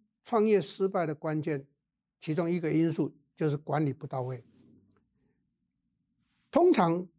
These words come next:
创业的那一个人很厉害，可是光一个人厉害没有用啊。就是我在上课常常也，哎，举这么一个历史故事嘛。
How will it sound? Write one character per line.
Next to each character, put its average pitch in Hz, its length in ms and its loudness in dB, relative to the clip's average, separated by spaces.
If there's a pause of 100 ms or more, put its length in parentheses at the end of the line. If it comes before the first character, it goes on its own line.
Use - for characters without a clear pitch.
(120)
创 269 180 4
业 262 120 6
的 185 120 6
那 214 160 6
一 233 40 2
个 185 120 4
人 127 280 -6
很 135 160 -4
厉 147 160 6
害， 135 240 0 (720)
可 170 120 -2
是 214 80 4
光 311 240 4
一 302 80 6
个 226 140 4
人 156 160 2
厉 180 140 4
害 185 100 2
没 143 140 0
有 135 120 -2
用 143 220 0
啊。 131 160 -8 (100)
就 247 120 0
是 233 80 0
我 202 120 2
在 214 140 2
上 226 220 0
课 214 120 2
常 196 160 -2
常 180 160 0
也， 147 200 -2 (300)
哎， 147 120 -4
举 151 200 -2
这 143 120 0
么 190 100 4
一 185 60 2
个 175 140 0
历 220 180 4
史 143 180 -4
故 165 220 -2
事 156 220 -4
嘛。 143 180 -6